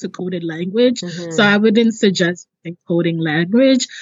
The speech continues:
Speaker 1: but maybe if you say something like, "Oh, what are you planning to cook?" Or,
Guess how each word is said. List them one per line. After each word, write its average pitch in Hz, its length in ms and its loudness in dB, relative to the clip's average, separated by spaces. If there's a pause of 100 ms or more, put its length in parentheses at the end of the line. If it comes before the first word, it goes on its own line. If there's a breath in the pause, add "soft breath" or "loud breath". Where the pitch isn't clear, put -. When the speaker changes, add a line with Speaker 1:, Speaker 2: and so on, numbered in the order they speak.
(160 loud breath)
Speaker 1:
but 226 120 4
maybe 240 520 4
if 190 480 -2
you 190 200 2
say 180 320 2
something 180 400 -2
like, 165 320 -2
"Oh, 208 280 4
what 180 180 4
are 180 40 2
you 175 140 4
planning 170 440 -2
to - 200 -4
cook?" 247 500 2
Or, 160 300 -2